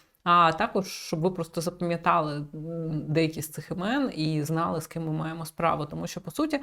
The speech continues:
зараз відбувається, е, війна трампізму проти цивілізованого світу. Я так і назвала сьогоднішній Е Т Р. Е, цивілізація, американська цивілізація, ну, я додам, трампістська, е,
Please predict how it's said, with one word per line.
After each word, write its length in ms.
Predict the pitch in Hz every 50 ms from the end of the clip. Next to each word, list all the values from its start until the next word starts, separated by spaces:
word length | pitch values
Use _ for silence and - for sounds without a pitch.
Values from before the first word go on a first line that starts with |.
| - - - - - -
зараз 360 | 160 165 180 185 185 185 -
відбувається, 880 | 180 160 156 156 160 165 165 165 160 160 - - - 165 160 160 156 156 - - - - _ -
е, 160 | 160 160 160 151
війна 420 | 160 185 170 175 170 160 156 156
трампізму 680 | 156 - 151 156 151 - 233 269 269 277 254 247 240
проти 760 | 240 - 185 175 170 170 170 - 165 156 156 160 160 160 156 - - _ _ _ _ _ _ _ _ - _ _ _ _ _ _
цивілізованого 760 | - 202 180 180 170 170 160 170 160 151 151 147 151 147 151
світу. 460 | 151 - - 240 349 370 - 208 196 196 - - _ _ _ _ _ _ _ _ _ _ _ _ _ _ _
Я 80 | - 180
так 160 | 180 160 -
і 20 |
назвала 340 | 160 156 151 156 156 151 147
сьогоднішній 500 | 147 - 160 160 156 151 151 - 160 151
Е 40 | 147
Т 120 | 147 226
Р. 200 | 240 262 254 262 - - - - - - - -
Е, 140 | - - - - _
цивілізація, 1000 | - - - 185 202 180 175 175 160 156 175 185 196 202 202 - - - 151 151
американська 600 | 151 151 151 156 160 160 - - 175 - - 175
цивілізація, 840 | 175 - - - 165 156 156 147 143 175 - - 190 - - - 160 143
ну, 100 | 156 160
я 80 | 160
додам, 320 | 151 156 151 147 147 147 151
трампістська, 640 | 147 151 151 151 151 240 240 - - - - - 175
е, 40 | 180